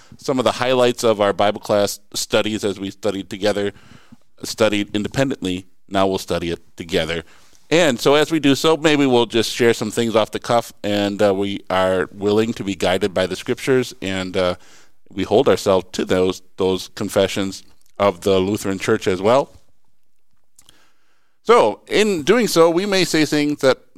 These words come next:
don't represent our church bodies or us even, um, as we're just thinking out loud, we're just having a conversation. So if there's something that you hear us say, um, and you don't like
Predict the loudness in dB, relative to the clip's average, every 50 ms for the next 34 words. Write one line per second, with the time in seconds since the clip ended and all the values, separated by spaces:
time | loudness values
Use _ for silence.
0 | -4 -2 -2 0 0 0 -2 -2 -2 -4 -6 -6 -4 -6 -6 -6 -10 -8 -4 -2
1 | -2 -2 -2 -4 -6 -8 -8 -8 -6 -4 -2 -2 -2 -4 -6 -10 -12 -14 -12 -10
2 | -8 -6 -6 -6 -6 -8 -12 -18 _ _ _ _ _ _ _ _ _ _ _ _
3 | _ _ _ _ -2 0 0 0 0 -2 -6 -4 -2 0 2 2 2 0 -2 -4
4 | -8 -8 -2 0 0 0 0 0 2 2 2 2 2 2 0 0 2 0 -2 -2
5 | -4 -6 -4 -2 -2 0 0 0 2 2 4 4 4 2 0 -2 -6 -6 -6 -8
6 | -8 -10 -10 -8 -8 -6 -6 -8 -10 -14 -16 -20 -16 -12 -10 -8 -6 -6 -6 -6
7 | -8 -8 -8 -10 -14 -6 -2 0 2 2 2 2 2 2 2 0 -2 -2 -2 -4
8 | -6 -6 -6 -6 -6 -8 -8 -10 -10 -10 -6 -4 -2 0 0 0 -2 -4 -8 -18
9 | -20 -20 -20 -20 -20 -20 -20 -12 -6 -2 -2 -2 -2 -4 -2 0 0 0 0 0
10 | -2 -6 -10 -18 -20 -20 -20 -20 -18 -10 -8 -6 -6 -6 -6 -8 -10 -14 -18 -20
11 | -20 -20 -20 -20 -20 -20 -20 -20 -20 -20 -20 _ -8 -4 -4 -4 -2 -4 -4 -2
12 | -4 -4 -2 -2 -2 -2 -2 -4